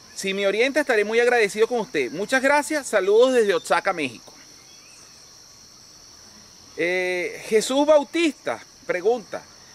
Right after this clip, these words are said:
"Mi aguacate florece mucho y germina mucho fruto,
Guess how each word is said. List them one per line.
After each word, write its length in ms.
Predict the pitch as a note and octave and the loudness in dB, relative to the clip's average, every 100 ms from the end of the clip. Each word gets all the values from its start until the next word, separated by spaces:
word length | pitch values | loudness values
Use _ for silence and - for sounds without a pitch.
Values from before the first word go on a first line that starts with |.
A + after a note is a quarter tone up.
| - - | -20 -6
"Mi 140 | F3+ | 0
aguacate 580 | G#3+ A3+ A3 B3+ C#4+ E4+ | 2 2 2 -2 0 -4
florece 460 | D#4 C4 C4 D4 | 0 2 2 -2
mucho 520 | C#4 C4 C#4+ - D#3+ A#2 - - | -2 0 -2 -4 -10 -12 -18 -12
y 140 | G3+ | -2
germina 440 | A#3+ A#3 C#4 E4+ E4+ | -2 -2 -4 -2 0
mucho 320 | F4 C#4+ D4+ | -2 0 -4
fruto, 540 | B3+ D4 C#4+ - - | -2 -4 -4 -6 -14